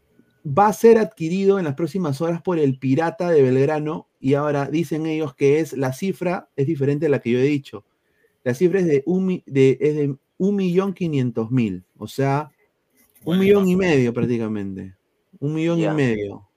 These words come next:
Speaker 1: que es prácticamente el valor, que es lo que vale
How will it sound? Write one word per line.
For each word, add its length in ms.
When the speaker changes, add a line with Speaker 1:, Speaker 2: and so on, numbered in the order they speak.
Speaker 1:
que 140
es 80
prácticamente 640
el 120
valor, 540
que 100
es 80
lo 140
que 120
vale 300